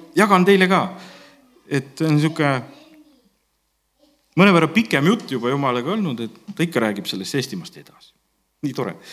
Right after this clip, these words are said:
Samas nagu kuuled, mis ta mõtleb, see on nagu väljast. See ei ole mina. Kurat, jälle Eest-, mina nagu ei mõtelnud nii Eestimaa peale. Aga korraga tema räägib, et Eestimaa, see on talle kallis.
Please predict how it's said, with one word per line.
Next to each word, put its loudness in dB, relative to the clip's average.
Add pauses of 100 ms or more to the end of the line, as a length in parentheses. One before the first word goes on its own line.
(420)
Samas -6
nagu -6 (180)
kuuled, 4
mis 0
ta 0
mõtleb, -4
see -4
on -2
nagu -2
väljast. -6 (720)
See -4
ei 0
ole 0
mina. -2 (240)
Kurat, -10 (580)
jälle -6
Eest-, -12
mina -6
nagu -8
ei -4
mõtelnud -8
nii -6
Eestimaa -10
peale. -12 (760)
Aga -16 (140)
korraga 0
tema -4
räägib, -8
et -20 (400)
Eestimaa, -16 (640)
see -8
on -6
talle -6
kallis. -16